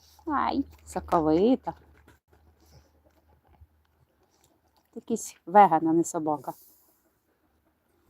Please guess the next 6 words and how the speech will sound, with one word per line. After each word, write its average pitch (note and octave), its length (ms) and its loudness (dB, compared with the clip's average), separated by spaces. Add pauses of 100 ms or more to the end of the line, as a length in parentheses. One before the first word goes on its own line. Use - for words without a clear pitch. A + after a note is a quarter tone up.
(1300)
Ні, F#3 220 -2 (600)
кісточку - 380 -6
не F#3+ 100 2
можна. E3+ 280 2 (4000)
Рексик. - 300 -2 (2250)
Рексунчик. - 560 -10